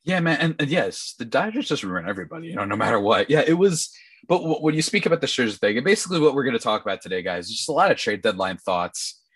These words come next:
about general teams, especially both of ours, obviously. Everybody's heard mine a whole lot, and I imagine you might have some questions for me. But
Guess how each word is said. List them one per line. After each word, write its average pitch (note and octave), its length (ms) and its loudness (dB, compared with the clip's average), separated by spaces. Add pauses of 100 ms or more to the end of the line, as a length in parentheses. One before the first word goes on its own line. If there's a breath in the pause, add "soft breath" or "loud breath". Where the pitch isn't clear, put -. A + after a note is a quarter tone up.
(140)
about F#2+ 400 2 (140)
general D#3 360 4
teams, A2 400 -2
especially A2 440 -2
both G2 280 -2
of F2 100 -8
ours, F#2 300 0
obviously. F2 480 -10
Everybody's F#2 420 -4
heard F2 220 -2
mine F2 300 -2 (280 loud breath)
a G#2+ 60 0
whole F2+ 220 2
lot, F#2+ 280 4
and F2+ 80 -2
I F2 40 -2
imagine F2 320 -4
you F2+ 100 -4
might E2+ 140 -6
have F2 140 -6
some E2 120 -10
questions F2+ 420 -4
for F2+ 120 -6
me. E2+ 120 -6
But F2+ 280 -2